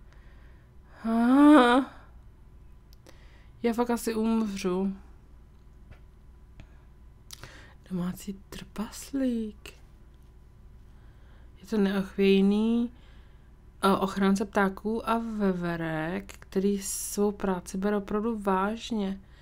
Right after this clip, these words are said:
Dýňový pamlsek, fazole, flirtovní pamlsek. Je potřeba ten přátelský pamlsek, kokos.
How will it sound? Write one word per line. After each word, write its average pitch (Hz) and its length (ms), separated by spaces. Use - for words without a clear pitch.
Dýňový 208 340
pamlsek, 196 1080
fazole, 208 800
flirtovní 202 520
pamlsek. 214 720
Je 240 140
potřeba 254 320
ten 262 180
přátelský 214 840
pamlsek, 175 880
kokos. - 800